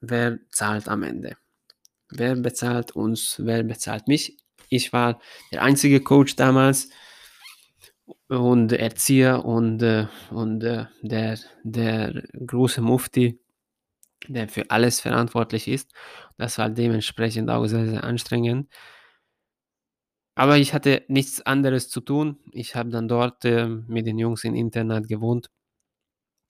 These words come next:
und, äh, konnte mich voll und hundertprozentiger auf meinen Job konzentrieren.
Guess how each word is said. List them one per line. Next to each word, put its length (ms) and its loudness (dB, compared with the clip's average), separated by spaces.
und, 320 -4
äh, 200 -2
konnte 320 -6
mich 320 -4
voll 560 0
und 280 -14
hundertprozentiger 840 -2
auf 220 -2
meinen 240 2
Job 380 2
konzentrieren. 760 0